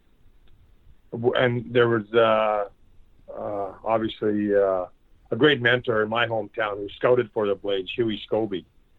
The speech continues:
And, uh, you know, he, uh, passed, uh, about a year and a half ago, I think. Um, you know, he was, uh, like I said, a great mentor to me.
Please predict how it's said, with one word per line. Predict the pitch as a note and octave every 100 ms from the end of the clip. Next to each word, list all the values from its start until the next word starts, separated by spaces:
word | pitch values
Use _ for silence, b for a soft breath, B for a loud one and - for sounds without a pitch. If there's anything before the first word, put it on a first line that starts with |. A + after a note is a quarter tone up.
| _ - _ _ _
And, | F#2 F#2 F2+ -
uh, | F#2 F2+ E2+ - -
you | G2
know, | F#2 E2+
he, | G#2 G2 F#2
uh, | F2+
passed, | - A#2 G#2 - - -
uh, | A2 G2+ F#2+ F2+ - - _ - -
about | G#2 G2 G2
a |
year | G2 G#2 G2+
and |
a | F#2
half | G#2 A2 -
ago, | G2 G2+ G2
I |
think. | F#2 G#2 G#2 - - - - - - - -
Um, | F#2+ F#2+ F2+ F2+ F2+ E2+ - _ _ -
you | A2+
know, | G#2 G2+
he | A2
was, | A2 G#2+ G2
uh, | G#2+ G2+
like | G#2+
I | G#2+
said, | G#2
a | F#2+
great | B2+ C3+ B2
mentor | A2+ A#2 A2 G#2
to | G2+
me. | G#2+ G#2+ G#2 A2 G#2